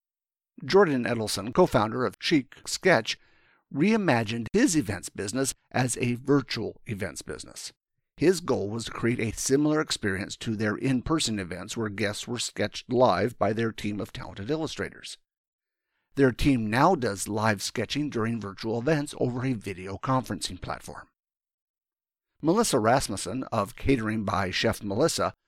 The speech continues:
normally offers custom catering with a farm-to-table approach, but in this current business climate,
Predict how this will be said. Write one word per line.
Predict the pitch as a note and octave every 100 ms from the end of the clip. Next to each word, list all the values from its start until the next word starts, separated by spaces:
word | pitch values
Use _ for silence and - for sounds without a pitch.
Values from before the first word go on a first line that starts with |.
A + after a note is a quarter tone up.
| _ _ _
normally | B2+ C#3+ E3+ G#3 A3 A#3 -
offers | B2 A#2+ C3 C3 -
custom | - G#2+ - -
catering | - A2+ G#2 F#2 G2+ C3 C3
with | B2+ -
a | A#2
farm-to-table | A2+ A2+ A2 G#2+ A#2 G2+ F#2+ F2
approach, | F#2+ E3 A#2+ - - _ _ _ _ -
but | C3+
in | C3 C3
this | C3+ -
current | - E3+ C#3
business | B2 A#3 A#3 -
climate, | - - C#2+ A2